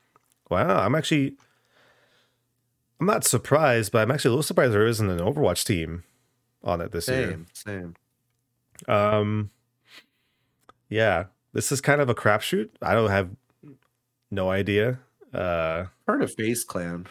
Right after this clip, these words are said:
Speaker 2: I've heard of them
Speaker 1: oh, FaZe
Speaker 2: before.
Speaker 1: Clan is, like, the big,
Speaker 2: Yeah.
Speaker 1: the big deal.
Speaker 2: I'm gonna say Apex Legends, r-, underdog. <laughs> I'm gonna
Speaker 1: Oh,
Speaker 2: throw it
Speaker 1: maybe.
Speaker 2: to them.
Speaker 1: Either that or Loud for Valorant, 'cause Valorant, people like
Speaker 2: Yeah,
Speaker 1: Valorant,
Speaker 2: yeah.
Speaker 1: right?
Speaker 2: People love Valorant.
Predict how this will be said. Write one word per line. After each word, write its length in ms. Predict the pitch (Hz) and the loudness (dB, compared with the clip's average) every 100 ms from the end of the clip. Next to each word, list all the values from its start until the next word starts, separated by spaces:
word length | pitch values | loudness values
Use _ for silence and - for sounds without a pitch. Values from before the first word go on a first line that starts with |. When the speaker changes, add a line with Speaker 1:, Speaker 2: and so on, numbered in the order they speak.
| - | -18
Speaker 2:
I've 120 | - | -14
heard 160 | - 113 | -10 -10
of 80 | 95 | -8
them 100 | 87 | -4
Speaker 1:
oh, 100 | 110 | -2
FaZe 260 | - 175 - | 0 -2 0
Speaker 2:
before. 140 | 214 | 0
Speaker 1:
Clan 100 | 170 | 0
is, 80 | 107 | 2
like, 180 | 104 87 | 0 -2
the 80 | 90 | -4
big, 340 | 98 95 82 82 _ _ _ _ _ _ _ 82 | -2 -2 -6 -14 _ _ _ _ _ _ _ -16
Speaker 2:
Yeah. 180 | 78 - _ _ _ - | -16 -16 _ _ _ -8
Speaker 1:
the 80 | 92 | -6
big 280 | 95 95 87 | -2 -4 -6
deal. 440 | 82 80 87 101 _ _ _ _ _ _ _ _ | -6 -6 -8 -12 _ _ _ _ _ _ _ _
Speaker 2:
I'm 40 | 156 | -2
gonna 140 | 143 | 0
say 260 | - 135 135 | 2 2 2
Apex 360 | 131 127 - | 2 -2 2
Legends, 600 | 135 120 110 95 - - _ _ _ 117 | 0 0 -2 -6 -10 -14 _ _ _ -4
r-, 80 | 135 | 0
underdog. 640 | 131 117 107 110 101 98 - | 0 0 0 0 -2 -6 -6
<laughs> 100 | - | -4
I'm 80 | 175 | -4
gonna 240 | 156 147 | -6 -10
Speaker 1:
Oh, 60 | - | -2
Speaker 2:
throw 180 | 139 233 | 0 2
it 60 | |
Speaker 1:
maybe. 260 | 135 - 95 | 4 4 2
Speaker 2:
to 20 | 113 | 0
them. 240 | 113 113 _ _ _ _ - | -2 -6 _ _ _ _ 0
Speaker 1:
Either 200 | 131 147 120 | 2 4 4
that 180 | 113 | 4
or 320 | 110 101 92 - - | 4 4 0 -4 -12
Loud 360 | 120 85 90 - | -4 0 0 -2
for 140 | 87 | -2
Valorant, 420 | 85 80 85 90 | -2 -4 -4 -4
'cause 160 | 107 98 | -4 0
Valorant, 340 | 143 147 139 | 0 2 0
people 200 | 214 214 | 0 2
like 180 | 101 90 | 2 0
Speaker 2:
Yeah, 160 | 87 85 | -2 -2
Speaker 1:
Valorant, 180 | 82 101 | -4 -2
Speaker 2:
yeah. 40 | |
Speaker 1:
right? 240 | 104 180 - - - _ | -2 -2 -6 -20 -20 _
Speaker 2:
People 140 | - 82 | -12 -10
love 480 | 85 90 110 110 87 | -8 -2 0 0 -2
Valorant. 560 | 90 87 85 80 76 | -4 -4 -8 -12 -14